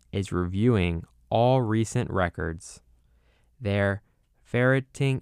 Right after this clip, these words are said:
out any fraud. The employees responsible can expect to be punished.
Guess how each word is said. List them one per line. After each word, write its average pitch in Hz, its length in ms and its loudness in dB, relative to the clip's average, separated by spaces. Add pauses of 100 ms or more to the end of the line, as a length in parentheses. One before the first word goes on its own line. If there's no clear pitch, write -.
out 131 420 -2 (420)
any 110 320 0
fraud. 87 580 0 (1300)
The 98 160 -2
employees 95 920 0 (120)
responsible 95 920 -2 (260)
can 104 240 -6
expect - 640 -4 (220)
to 123 140 0
be 110 220 -4 (160)
punished. 90 540 -8